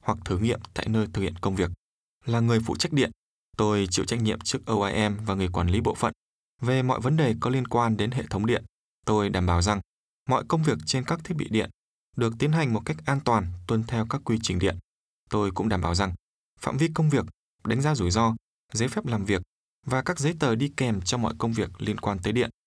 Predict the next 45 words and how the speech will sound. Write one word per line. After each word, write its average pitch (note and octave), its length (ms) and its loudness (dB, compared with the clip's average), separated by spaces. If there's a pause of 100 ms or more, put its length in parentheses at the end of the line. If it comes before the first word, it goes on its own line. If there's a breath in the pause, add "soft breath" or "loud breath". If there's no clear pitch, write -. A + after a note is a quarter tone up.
(260)
đã A2 80 -2
được G2+ 180 -2
xem F2+ 160 -2
xét. A2+ 200 0 (560)
Ngoài G2 160 0
ra, F#2+ 300 0
trong - 160 -4
các - 160 -8
tình G#2 120 -2
huống, G2+ 220 2 (460)
khi E3+ 120 2
điện D#3 200 2
được F#2+ 160 -2
xác F3 140 -2
định D#3 140 0 (140)
là F#2+ 120 0
một F2+ 180 0
nguy A#2 220 0
cơ A#2 220 0
tiềm G#2 160 -2
tàng, G#2 240 0 (540)
tôi B2+ 180 2
sẽ B2 200 -2
giám A2+ 200 0
sát F#3 220 -4
công B2+ 180 -2
trường G#2 360 0
để F2+ 220 0
công A2+ 160 0
việc F#2+ 200 -2
được G2 180 -2
thực G2+ 100 -2
hiện G2 180 -6
an G#2+ 180 -2
toàn G2+ 220 2 (420)
và F#2+ 200 -2
tuân A2+ 220 0
theo A2 400 0
các B2+ 200 -8
quy G#2+ 200 -2
trình F2 180 -2
điện. F#2+ 160 0 (600)
Là A2+ 240 2
cố C#3 120 4
vấn C3+ 260 2